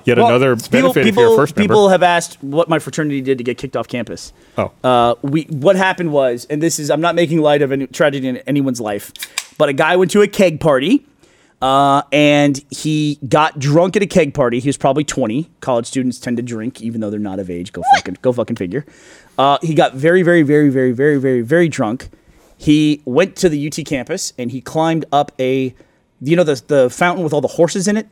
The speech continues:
Speaker 1: Yes.
Speaker 2: He got up on top of the front horse's head, all in front, jumped off into the fucking
Speaker 1: Holy
Speaker 2: fountain,
Speaker 1: crap.
Speaker 2: which is about six inches deep, and he paralyzed himself.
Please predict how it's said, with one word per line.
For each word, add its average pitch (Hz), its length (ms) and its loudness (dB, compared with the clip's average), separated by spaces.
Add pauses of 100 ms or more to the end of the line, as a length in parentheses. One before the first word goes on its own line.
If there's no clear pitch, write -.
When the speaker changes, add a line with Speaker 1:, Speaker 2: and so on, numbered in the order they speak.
Speaker 1:
Yes. 123 480 -6
Speaker 2:
He 160 100 -4
got 185 220 2
up - 300 -4
on 143 120 0
top 185 300 0
of 160 80 -6
the 131 60 -8
front 202 260 -4
horse's 170 360 -2
head, 131 340 0 (340)
all 170 120 4
in 180 100 2
front, 139 240 -2 (260)
jumped 202 300 2
off 180 320 2
into 175 180 2
the 151 160 2
fucking 185 300 2
Speaker 1:
Holy 240 180 4
Speaker 2:
fountain, 185 240 2
Speaker 1:
crap. 196 340 0 (220)
Speaker 2:
which 185 220 2
is 180 400 2
about 302 360 0
six - 300 -2
inches 170 300 0
deep, 107 240 -12 (240)
and 139 200 4
he 156 120 0
paralyzed 104 420 -4
himself. - 460 -8